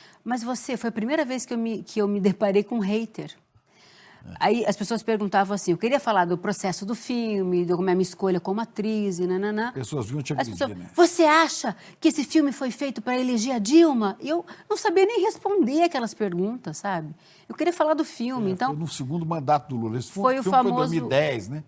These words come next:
Speaker 1: O, não, foi lançado exatamente em dois mil e dez, primeiro de janeiro de dois mil e dez.
Speaker 2: Então, veja, é, é, o Lula tava com oitenta por cento de aprovação.
Speaker 1: Exatamente, não precisava de filme nenhum
Speaker 2: Não precisava de nada.
Speaker 1: pra eleger ninguém, pra transferir votos pra ninguém.
Speaker 2: Bom, é difícil que eu tenho que ficar aqui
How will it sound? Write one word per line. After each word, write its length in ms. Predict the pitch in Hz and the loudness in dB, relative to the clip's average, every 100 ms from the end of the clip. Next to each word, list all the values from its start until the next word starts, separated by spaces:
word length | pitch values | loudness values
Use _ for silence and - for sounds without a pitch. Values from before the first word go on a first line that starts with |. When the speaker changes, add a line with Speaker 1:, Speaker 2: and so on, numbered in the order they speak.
| _ | _
Speaker 1:
O, 160 | 226 - | -6 -2
não, 200 | 196 208 | 4 4
foi 140 | 196 208 | 4 2
lançado 340 | 202 190 226 | 2 4 2
exatamente 540 | 226 226 247 226 214 226 | 2 -2 -2 -4 -6 -4
em 40 | |
dois 200 | 214 214 | -4 -2
mil 120 | 214 | -4
e 40 | 233 | -4
dez, 260 | 202 170 165 | -4 -4 -6
primeiro 440 | 196 190 208 240 | -4 -2 -2 -4
de 100 | 208 | -6
janeiro 340 | 214 196 190 | -4 -2 -2
de 100 | 190 | -4
dois 160 | 185 202 | -6 -6
mil 160 | 202 214 | -6 -6
e 20 | |
dez. 380 | 190 165 170 180 | -6 -6 -8 -12
Speaker 2:
Então, 120 | 160 | -12
veja, 300 | 107 92 104 | -10 -10 -10
é, 760 | 110 110 107 110 107 101 98 | -12 -12 -12 -10 -10 -8 -10
é, 20 | - | -8
o 100 | 131 | -4
Lula 240 | 151 180 | -2 0
tava 240 | 147 175 | 0 0
com 140 | 160 147 | -2 -6
oitenta 400 | 120 147 147 117 | -4 -2 -2 -4
por 80 | - | -8
cento 180 | 117 107 | -8 -8
de 40 | |
aprovação. 720 | 90 85 73 - - 90 90 - | -10 -12 -14 -16 -16 -16 -14 -6
Speaker 1:
Exatamente, 880 | 302 359 427 494 240 196 233 233 | 4 4 4 2 4 4 0 -2
não 120 | 190 | -2
precisava 460 | 190 - 202 220 247 | -2 -4 0 2 2
de 140 | 208 | 0
filme 320 | 208 - 247 262 | -4 -6 -6 -4
nenhum 440 | 233 196 202 226 | -2 0 0 0
Speaker 2:
Não 60 | 196 | -4
precisava 180 | 104 85 | -6 -16
de 60 | |
nada. 100 | 80 | -10
Speaker 1:
pra 140 | 131 208 | 0 2
eleger 420 | 202 190 160 190 | 4 2 2 0
ninguém, 460 | 214 190 160 175 175 | 0 -2 0 0 0
pra 100 | 156 | -4
transferir 460 | 175 170 175 175 | -4 -4 -2 -2
votos 260 | 165 170 170 | -2 -6 -8
pra 160 | - | -8
ninguém. 280 | 180 190 147 143 | -6 -4 -6 -4
Speaker 2:
Bom, 140 | 156 | -2
é 60 | 127 | 0
difícil 420 | 156 - 185 - | -4 -4 -2 -2
que 60 | |
eu 40 | 160 | -2
tenho 160 | 156 | -4
que 60 | 143 | -8
ficar 240 | - 135 | -6 0
aqui 200 | 120 - | 0 -2